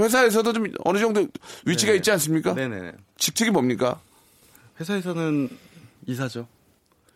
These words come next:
Speaker 1: 제대로 얘기 안 할래요?
Speaker 2: 대표, 대표입니다. <laughs>
Speaker 1: 대표요?
Speaker 2: 네네.
Speaker 1: 예, 알겠습니다.
Speaker 2: 네네.
Speaker 1: 자꾸 뭔가 숨기고 이렇게 초조해하는, <laughs> 초조해하는 느낌이 있는데, 아, 이사를 하던 사장님을 하든
Speaker 2: 네네.
Speaker 1: 그건 뭐 자기의 능력이 있는 거니까.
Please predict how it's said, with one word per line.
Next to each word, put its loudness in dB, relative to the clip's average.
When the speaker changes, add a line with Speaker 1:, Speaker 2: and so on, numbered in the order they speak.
Speaker 1:
제대로 2
얘기 2
안 0
할래요? 0
Speaker 2:
대표, -2
대표입니다. 4
<laughs> -6
Speaker 1:
대표요? 2
Speaker 2:
네네. 0
Speaker 1:
예, 2
알겠습니다. 0
Speaker 2:
네네. 2
Speaker 1:
자꾸 -2
뭔가 2
숨기고 2
이렇게 4
초조해하는, 4
<laughs> 0
초조해하는 4
느낌이 2
있는데, 2
아, 4
이사를 4
하던 4
사장님을 2
하든 4
Speaker 2:
네네. 4
Speaker 1:
그건 4
뭐 2
자기의 2
능력이 2
있는 2
거니까. 2